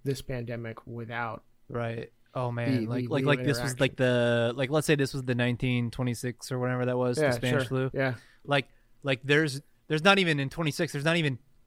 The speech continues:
Speaker 2: T V to watch to occupy you, right?
Speaker 1: Right.
Speaker 2: You're locked inside,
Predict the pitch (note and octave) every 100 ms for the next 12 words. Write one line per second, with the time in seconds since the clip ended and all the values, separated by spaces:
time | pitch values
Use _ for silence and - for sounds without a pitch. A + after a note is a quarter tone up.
0 | - - G#3+ F#3 G#3 G#3 D3+ D3+ F#3 F3+
1 | - - F3 G3+ D#3+ - C#3+ B2 A#2+ A#2
2 | A#2 - _ _ D3 D#3+ F#3 - _ -
3 | C#3+ B2+ D3 D#3 F#3 G#3 - F#3+ - A3
4 | G3+ G3 F3+ D#3+ D3+